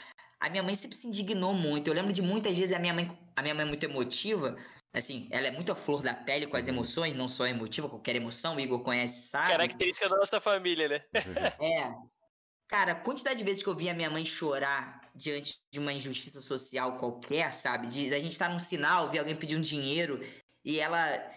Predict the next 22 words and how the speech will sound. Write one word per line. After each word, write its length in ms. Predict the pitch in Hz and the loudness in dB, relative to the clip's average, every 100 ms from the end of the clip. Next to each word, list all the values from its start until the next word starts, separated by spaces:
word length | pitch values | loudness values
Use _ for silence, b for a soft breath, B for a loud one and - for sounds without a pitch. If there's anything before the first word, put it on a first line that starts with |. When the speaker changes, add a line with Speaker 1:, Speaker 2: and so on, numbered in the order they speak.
| B - | B -4
Speaker 1:
não 100 | 190 | -2
é 20 | |
que 80 | 262 | 0
ela 120 | 240 | 0
chorava, 540 | - 196 165 160 139 | 0 0 2 2 2
ela 380 | 151 202 233 - - - | 2 2 0 -6 -14 -18
ficava 340 | - 214 220 | -6 -4 -2
puta 600 | - - - 208 254 247 | -4 -8 -4 0 0 -2
e 60 | 208 | -2
chorava 800 | - 202 185 165 170 185 165 160 | 0 0 2 4 4 4 2 0
e 60 | |
não 100 | 165 | -2
sei 240 | 165 175 160 | -4 -6 -6
o 40 | |
que 500 | - 160 175 175 170 | -4 0 0 0 -2
e 40 | - | -4
tal. 260 | 147 160 B B | -2 -4 B B
Isso 120 | - | -6
sempre 220 | - 233 | -4 -4
foi 100 | 254 | -4
muito 220 | 220 220 247 | -4 -4 -8
forte. 600 | - 190 180 - - | -2 0 2 0 -6